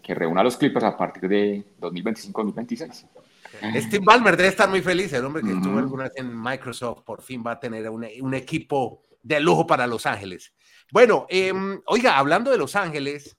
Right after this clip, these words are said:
Speaker 1: Ujú.
Speaker 2: en el, ahí cerquita, en el Dodger Stadium, cerca a la arena de Los Ángeles del baloncesto,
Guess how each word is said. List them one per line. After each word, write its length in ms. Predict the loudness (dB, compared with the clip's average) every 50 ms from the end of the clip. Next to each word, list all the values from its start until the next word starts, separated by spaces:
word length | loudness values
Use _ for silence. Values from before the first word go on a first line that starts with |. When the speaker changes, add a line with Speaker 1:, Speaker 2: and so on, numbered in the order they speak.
| _ _ -12
Speaker 1:
Ujú. 360 | -10 -8 -6 -6 -8 -8 -10 -12
Speaker 2:
en 120 | -12 -14
el, 100 | -14 -12 -12 -14 -14 -14 -14 -12
ahí 220 | -12 -12 -12 -10
cerquita, 460 | -10 -12 -12 _ -14 -16 -6 -4 -4
en 80 | -4 -4
el 100 | -6 -4
Dodger 260 | -6 -6 -4 -6 -10
Stadium, 540 | -10 -4 -2 -2 -2 -2 -4 -6 -6 -8 -16 _
cerca 560 | _ -20 -20 -12 -8 -6 -6 -6 -6 -10 -12
a 40 | -10
la 100 | -10 -8
arena 300 | -4 -4 -2 -2 -2 -4
de 120 | -4 -6
Los 200 | -8 -12 -12 -12
Ángeles 280 | -12 -10 -10 -10 -10 -10
del 120 | -12 -8
baloncesto, 640 | -8 -8 -8 -8 -14 -16 -20 -20 _ _ -20 -20